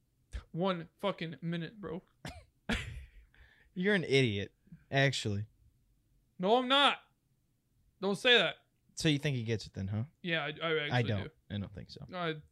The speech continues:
Speaker 1: there's no doubt in my mind.
Speaker 2: I, I think they blow him out by a hundred, but I think the starters are done by halftime.
Speaker 1: No doubt in my mind he gets it. He might get it halfway through the first quarter.
Speaker 2: <laughs>
Speaker 1: Miami is fucking
Speaker 2: I,
Speaker 1: terrible.
Speaker 2: like,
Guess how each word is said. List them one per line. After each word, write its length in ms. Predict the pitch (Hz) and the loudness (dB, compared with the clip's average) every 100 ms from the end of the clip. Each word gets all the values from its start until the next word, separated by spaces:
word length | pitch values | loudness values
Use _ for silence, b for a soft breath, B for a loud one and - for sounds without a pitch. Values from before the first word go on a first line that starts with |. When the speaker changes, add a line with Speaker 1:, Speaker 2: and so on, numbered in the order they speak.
| - | -4
Speaker 1:
there's 240 | 165 156 | -2 -2
no 80 | 156 | -8
doubt 220 | 147 135 | -10 -10
in 60 | 143 | -10
my 60 | |
mind. 200 | 143 151 - | 4 6 8
Speaker 2:
I, 60 | |
I 40 | 190 | 8
think 180 | 220 202 | 6 8
they 100 | 170 | 8
blow 280 | 147 147 | 8 6
him 80 | 143 | 6
out 160 | 135 127 | 4 4
by 120 | 117 | 4
a 40 | 107 | 4
hundred, 400 | 123 131 143 120 | 2 2 2 2
but 180 | 113 - | 0 2
I 200 | 120 120 | 2 2
think 340 | 113 135 120 117 | 2 0 0 0
the 80 | |
starters 480 | 113 - 123 117 110 | 0 4 4 4 2
are 80 | 110 | 2
done 220 | 104 98 | 2 2
by 100 | 95 | 0
halftime. 440 | 95 95 - 92 104 226 | -2 -2 -6 -8 -8 -2
Speaker 1:
No 200 | 240 220 | 2 4
doubt 220 | 175 156 | 4 2
in 60 | |
my 60 | 156 | -2
mind 260 | 160 151 151 | -6 -6 -6
he 60 | |
gets 220 | 156 - | -10 -10
it. 100 | - - _ _ _ _ - | -14 -18 _ _ _ _ 0
He 160 | 196 | 4
might 220 | 226 202 | 6 6
get 120 | 180 185 | 6 2
it 120 | 165 - | 2 -2
halfway 320 | 180 165 165 | 2 2 0
through 140 | 165 160 | -4 -6
the 60 | |
first 240 | 147 151 - | -6 -12 -10
quarter. 300 | 160 165 165 _ _ _ | -12 -12 -16 _ _ _
Speaker 2:
<laughs> 460 | - - - - - | -4 -4 -6 -14 -2
Speaker 1:
Miami 460 | 185 214 214 196 175 | 8 10 10 8 0
is 180 | 156 151 - | -4 -8 -8
fucking 320 | 196 190 170 | -4 -4 -4
Speaker 2:
I, 20 | 170 | 8
Speaker 1:
terrible. 160 | 180 220 | 10 12
Speaker 2:
like, 240 | 202 180 | 10 8